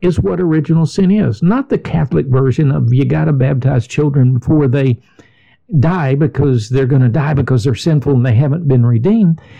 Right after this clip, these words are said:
but the idea that man's inclination in general is to look out for himself and to put others down, whether that's as a group or individually.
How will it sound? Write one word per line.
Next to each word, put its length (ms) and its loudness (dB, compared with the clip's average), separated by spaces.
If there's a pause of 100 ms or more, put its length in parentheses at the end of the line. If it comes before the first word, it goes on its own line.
(100)
but 180 -2
the 120 0
idea 600 0
that 240 -2
man's 520 2
inclination 920 2
in 260 2
general 680 0 (340)
is 180 0
to 80 0
look 320 0
out 260 -4
for 180 2
himself 840 0 (500)
and 360 0
to 460 0
put 400 -2
others 400 0
down, 500 0
whether 240 2
that's 320 -6
as 140 0
a 60 0
group 460 0
or 180 -2
individually. 880 -2